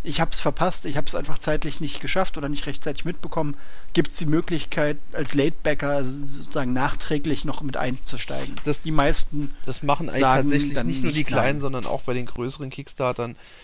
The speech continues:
Speaker 2: Ähm, ein paar gehen da immer noch rein und warum nicht, das kann man ruhig mal mitnehmen. Ähm, von daher habt ihr ganz gute Chancen, wenn euch das interessiert, auch noch später einzusteigen.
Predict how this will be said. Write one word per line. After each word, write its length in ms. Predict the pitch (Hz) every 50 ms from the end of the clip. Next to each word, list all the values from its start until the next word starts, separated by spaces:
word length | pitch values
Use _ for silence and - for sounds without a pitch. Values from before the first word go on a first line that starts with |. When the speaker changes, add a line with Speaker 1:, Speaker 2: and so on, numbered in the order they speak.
| - - - - -
Speaker 2:
Ähm, 480 | - 120 117 113 117 117 113 113 107 - - - - - - - - - - - - - - -
ein 60 | 151
paar 220 | - - 120 131
gehen 180 | 139 131 135 135
da 60 | 135 120
immer 240 | 214 208 208 196
noch 200 | 196 190 170 175
rein 340 | 175 170 170 180 180 175 170
und 320 | - - 123 - 131 - -
warum 260 | 120 113 117 113 127
nicht, 260 | 151 175 170 - -
das 120 | 135 131 -
kann 140 | - 135 123
man 100 | 127 113
ruhig 200 | 113 120 - -
mal 100 | 117 107
mitnehmen. 420 | 98 - - - 80 53 - 73 - - - - - - - - - - -
Ähm, 300 | - 117 120 120 120 117 -
von 160 | - 135 123
daher 280 | 120 117 123 127 120
habt 180 | 120 127 - -
ihr 100 | 131 127
ganz 240 | 120 120 120 117 -
gute 200 | - 135 120 131
Chancen, 360 | 127 - 127 127 135 135 135
wenn 140 | 123 117 120
euch 80 | 127
das 180 | - - 123 -
interessiert, 440 | 117 113 - - - - 139 135 131
auch 60 | 127
noch 120 | 131 127 117
später 380 | - - - 123 147 165 156 -
einzusteigen. 640 | - 135 135 - 143 - - 131 120 123 127 131